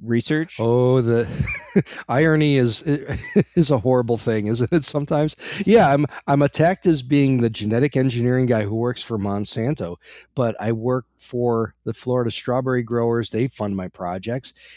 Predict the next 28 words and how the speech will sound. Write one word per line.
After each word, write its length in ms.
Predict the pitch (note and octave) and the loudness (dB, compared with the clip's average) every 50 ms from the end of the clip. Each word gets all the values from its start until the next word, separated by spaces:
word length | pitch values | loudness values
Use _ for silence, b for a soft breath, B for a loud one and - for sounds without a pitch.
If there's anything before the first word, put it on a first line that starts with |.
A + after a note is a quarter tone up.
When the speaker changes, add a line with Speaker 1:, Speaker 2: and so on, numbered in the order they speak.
| B B _ - | B B _ -6
Speaker 2:
And 440 | D3 B2 B2 B2 A#2+ A#2+ A#2+ A#2 | -2 -2 0 0 0 0 0 -2
I 160 | - G#2+ A2+ A#2 | 0 -2 -2 0
do 180 | A2+ B2 A#2+ | 0 0 0
work 400 | A#2+ A2+ A#2+ A#2+ A#2+ A#2+ - - | 0 0 0 -2 -2 -4 -6 -12
for 500 | - - - A#2+ A#2 A#2 A2+ A#2 A#2 A#2+ B2+ | -20 -12 -8 -4 -2 -2 0 0 -2 -4 -4
U 220 | B2 A2+ A2 A#2 A2 | -6 -6 -4 -2 -2
S 180 | G2+ G2 - | -4 -4 -6
D 180 | - - G2+ G2 | -8 -6 -6 -6
A, 180 | F2 F2 F#2+ A#2+ | -4 -4 -6 -6
who 160 | A#2+ A#2+ B2 | -6 -6 -8
funds 320 | - - A2 G#2 G#2+ G2+ G2 | -8 -8 -6 -6 -6 -4 -6
our 100 | F#2 F#2 | -6 -6
light 320 | F2+ F2 F2 F2+ D#2 C2+ | -6 -6 -8 -10 -10 -12
work. 320 | F#2+ G2+ A2+ C#3+ - - B B B B B B B B _ - | -12 -12 -10 -12 -12 -16 B B B B B B B B _ -4
And 400 | - C3 B2 A#2+ A#2+ A#2 A#2 - | -2 0 2 2 0 0 -2 -2
so 260 | - C3+ B2+ C3+ - - | 0 -2 -2 -2 -2 -2
the 100 | C#3 C3 | -2 -2
taxpayer 720 | - - A3 B3+ - - - - E3 D#3 C#3+ C#3 C#3 C#3 C3 | 0 -2 -4 -4 -6 -8 -6 -2 0 0 2 2 0 -2 -2
and 440 | - C3 B2 B2 B2 B2+ B2 A#2+ A#2+ | -2 0 0 2 2 0 0 0 -2
the 40 | |
strawberry 540 | A2+ - - - C3+ D#3 F#3 G3 E3+ C3+ A#2+ | -4 -6 -6 -4 -4 -4 -2 -2 -2 -2 -2
consumer 640 | - - G#2+ G#2 - - - B2 A#2 A2+ A2 A2 G#2+ | -4 -6 -8 -8 -8 -8 -8 -6 -6 -4 -4 -6 -6
really 440 | G#2 A2+ B2 C3+ C3+ C3 B2 A#2+ | -4 -2 0 2 2 2 2 2
are 180 | G#2+ G#2+ A2+ A2+ | 0 0 -2 -4
who 260 | - - A#2+ B2 A#2+ | -6 -6 -8 -8 -8
fund 340 | A2+ - - A2+ A#2 A#2+ A2+ | -8 -8 -8 -6 -4 -4 -4
our 140 | A#2 A#2 A#2+ | -4 -4 -6
work. 420 | C#3+ F3+ G3+ B2+ A2+ - - - | -6 -6 -6 -8 -8 -10 -14 -20